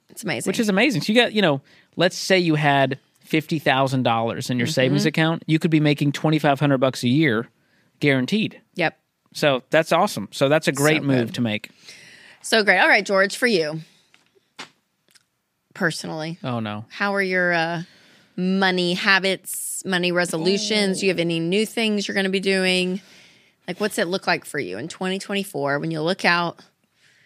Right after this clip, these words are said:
Speaker 1: in the money part of your life? What are you thinking?
Speaker 2: Here's what I'm thinking.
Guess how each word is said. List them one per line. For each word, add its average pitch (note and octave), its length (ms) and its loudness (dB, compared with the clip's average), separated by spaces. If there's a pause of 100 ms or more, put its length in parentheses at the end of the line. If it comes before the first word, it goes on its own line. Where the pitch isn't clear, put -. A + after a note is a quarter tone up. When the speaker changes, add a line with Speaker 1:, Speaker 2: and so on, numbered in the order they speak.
(260)
Speaker 1:
in E3+ 80 -6
the E3+ 80 -2
money F3 320 2
part F3+ 240 -2
of F#3 80 -4
your F3+ 120 -2
life? G#2 540 -4 (720)
What F#3 100 -6
are F#3+ 40 -2
you F#3+ 60 -4
thinking? E3 440 -10 (420)
Speaker 2:
Here's G3 300 0
what F3+ 80 4
I'm D3 140 2
thinking. A2+ 400 -2